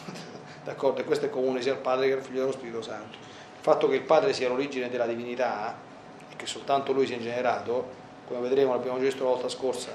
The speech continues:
non vuol dire che ci sia nessun tipo di gradazione, non è che il Papa, che il Padre sta un po' più su,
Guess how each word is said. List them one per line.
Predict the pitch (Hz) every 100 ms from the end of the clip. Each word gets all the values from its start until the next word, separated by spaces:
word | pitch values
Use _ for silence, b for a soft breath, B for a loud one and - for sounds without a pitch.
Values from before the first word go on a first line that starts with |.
| 123
non | 127
vuol | 131 135
dire | 151
che | 135
ci | 127
sia | 120 131
nessun | 131 - 165
tipo | 190 160
di | 143
gradazione, | 131 131 - 147
non | 131
è | 135
che |
il | 127
Papa, | 131 127 123
che | 120
il | 120
Padre | 135 123
sta | 131
un |
po' | 127
più | - 123
su, | - 170